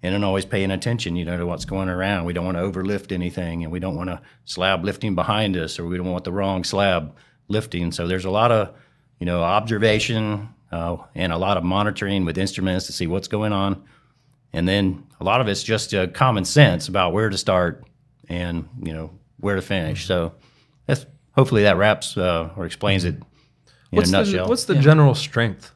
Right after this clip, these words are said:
Speaker 2: of the material? How many pounds will it support? Is it ten thousand, fourteen thousand pounds? Or what's the P S I strength
Speaker 1: Yeah,
Speaker 2: of the
Speaker 1: so,
Speaker 2: material?
Speaker 1: so if you think about what soil compaction requirement is to pour a new slab or a footing, it's gonna be usually two thousand to twenty-five hundred pounds per square foot.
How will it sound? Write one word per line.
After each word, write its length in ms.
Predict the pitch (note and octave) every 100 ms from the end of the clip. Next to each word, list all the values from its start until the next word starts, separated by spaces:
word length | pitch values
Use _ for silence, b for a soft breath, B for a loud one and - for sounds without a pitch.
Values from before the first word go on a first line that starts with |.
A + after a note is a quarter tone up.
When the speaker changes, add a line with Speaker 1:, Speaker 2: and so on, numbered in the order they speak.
| -
Speaker 2:
of 140 | G2
the 60 | G2
material? 580 | F#2+ - G#2 F#2+ F#2 -
How 120 | B2+
many 180 | C#3+ A2
pounds 420 | - G#2 G#2+ G#2+
will 140 | G#2+
it 60 | -
support? 340 | - - A2
Is 80 | G2+
it 100 | -
ten 200 | - G#2+
thousand, 640 | G#2+ G#2+ G#2+ G#2+ G#2+ G#2
fourteen 420 | G2+ G#2 - A2 G#2+
thousand 320 | G#2+ G#2 G2+
pounds? 640 | G#2+ G#2+ G#2+ G#2 - -
Or 100 | F#2+
what's 280 | F#2 F2+ -
the 100 | -
P 180 | E2 G#2
S 200 | F#2+ -
I 100 | G#2
strength 460 | G#2 - A2 G#2 -
Speaker 1:
Yeah, 240 | G#2 F2+
Speaker 2:
of 60 | -
the 40 |
Speaker 1:
so, 260 | A#2 G#2 F#2+
Speaker 2:
material? 420 | F2+ A2+ A2+ G#2 b b
Speaker 1:
so 140 | - A2
if 100 | G#2
you 60 |
think 180 | - D3+
about 200 | A#2+ A#2
what 140 | G2+ -
soil 320 | - A2+ G#2
compaction 680 | G2 F#2 F#2 F#2 F#2+ E2 D2+ -
requirement 560 | F#2 - F#2+ F2+ F2
is 220 | E2+ E2 -
to 100 | E2+
pour 260 | - F#2+
a 60 | E2
new 140 | F2+
slab 500 | E2+ F#2 F2+ E2+ D#2+
or 120 | D#2+
a 40 | D#2
footing, 600 | G#2 F#2 F2 E2 D#2 E2
it's 120 | F2
gonna 140 | F#2+ F2
be 80 |
usually 340 | E2 F2+ E2 E2+
two 220 | E2 G2+
thousand 600 | F#2 F2+ F2 E2+ E2+ D2+
to 80 | E2+
twenty-five 460 | - F2 E2 D#2+
hundred 440 | E2 E2 D#2+ D2 _
pounds 360 | - F#2+ E2
per 140 | - D#2
square 300 | - F2 E2
foot. 360 | - D2 -